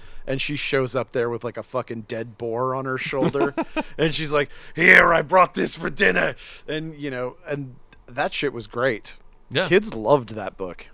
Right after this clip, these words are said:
Speaker 2: Yeah. Uh, well, the, Kate Beaton did that one, too.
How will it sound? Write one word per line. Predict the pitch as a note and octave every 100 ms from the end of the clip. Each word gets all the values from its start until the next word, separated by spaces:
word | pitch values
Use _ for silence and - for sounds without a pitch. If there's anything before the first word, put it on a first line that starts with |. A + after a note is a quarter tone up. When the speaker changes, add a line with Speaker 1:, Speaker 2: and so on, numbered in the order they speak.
| -
Speaker 2:
Yeah. | B2+ C#3+ A#2 F2 - A#2+
Uh, | A#2+ G#2
well, | B2+ B2+
the, | B2 C3 C3 -
Kate | D3+
Beaton | C#3 E3+ C3
did | A2 F#2+
that | F2+
one, | F#2+ F#2+
too. | - C3 G#2